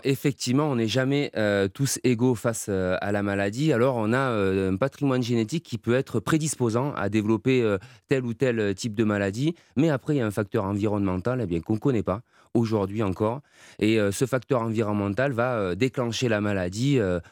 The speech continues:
pour les femmes, par exemple, euh, une ménopause peut déclencher la maladie, ou même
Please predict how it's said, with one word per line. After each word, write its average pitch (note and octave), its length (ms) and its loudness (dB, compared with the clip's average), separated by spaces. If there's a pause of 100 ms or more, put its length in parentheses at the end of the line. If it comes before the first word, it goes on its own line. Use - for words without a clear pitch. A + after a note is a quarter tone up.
(120)
pour G2+ 160 0
les G2+ 60 2
femmes, C3 260 -2
par G#2 160 -2
exemple, G2 480 -2 (380)
euh, G2 320 2
une A2 160 0
ménopause G#2+ 480 2
peut G#2 100 -4
déclencher G2 460 -2
la F#2 80 2
maladie, F#2+ 320 0
ou C#3 80 4
même C#3 260 0